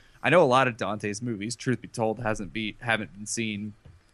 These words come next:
really outside of Gremlins, Gremlins two, and I, I'd say The Burbs has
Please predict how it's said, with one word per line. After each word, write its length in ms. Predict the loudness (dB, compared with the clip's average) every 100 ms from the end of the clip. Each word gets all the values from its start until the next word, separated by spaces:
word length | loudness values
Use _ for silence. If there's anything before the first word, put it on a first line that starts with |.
| 2
really 260 | 6 8 8
outside 320 | 6 2 2
of 80 | 0
Gremlins, 720 | -2 -4 -2 -4 -4 -6 -2
Gremlins 340 | -2 -2 -6
two, 280 | -2 0 0
and 200 | -2 -4
I, 260 | -2 2 2
I'd 100 | 4
say 80 | 2
The 100 | 0
Burbs 420 | -4 -4 -4
has 60 | -8